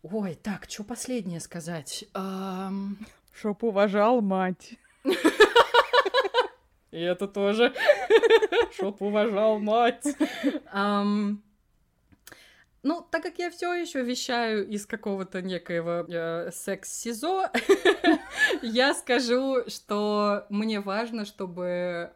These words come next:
Speaker 1: чтобы мы с ним подходили друг к другу по уровню половой конституции.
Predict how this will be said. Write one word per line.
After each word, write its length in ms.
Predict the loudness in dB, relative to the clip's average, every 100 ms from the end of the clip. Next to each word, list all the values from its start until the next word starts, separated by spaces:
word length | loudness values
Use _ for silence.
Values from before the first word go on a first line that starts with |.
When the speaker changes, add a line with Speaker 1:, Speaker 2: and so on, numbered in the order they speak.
| -16
Speaker 1:
чтобы 320 | -10 -8 -4
мы 160 | -4
с 140 | -4 -6
ним 180 | -8 -8
подходили 520 | -12 -10 -10 -8 -10
друг 240 | -10 -10
к 20 | -8
другу 320 | -8 -8 -10
по 380 | -10 -8 -6 -8
уровню 360 | -10 -10 -8 -10
половой 300 | -8 -8 -8
конституции. 760 | -10 -14 -18 -20 -20 -20 -20